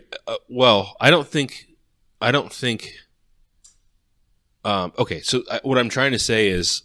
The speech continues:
um, first of all, I don't think that that's the case even now. I feel like women's brains and men's, I don't think anyone looks at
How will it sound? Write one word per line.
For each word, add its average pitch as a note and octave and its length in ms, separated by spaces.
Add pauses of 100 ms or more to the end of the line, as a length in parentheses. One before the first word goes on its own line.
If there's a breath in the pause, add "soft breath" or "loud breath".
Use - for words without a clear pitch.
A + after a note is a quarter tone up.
um, F2 440 (540)
first E3+ 340
of D3+ 60
all, A#2 140
I B2+ 100
don't C3+ 200
think C3 220
that A#2 100
that's G#2+ 320 (100)
the A2 100
case G#2 360
even F#2+ 260
now. F2+ 320
I F2+ 100
feel G#2 220
like F#2 220
women's G2+ 360
brains F#2 380
and E2+ 120
men's, F2 320
I - 60
don't C3 100
think C3 120
anyone G2+ 480 (760 soft breath)
looks A2+ 260
at A2 80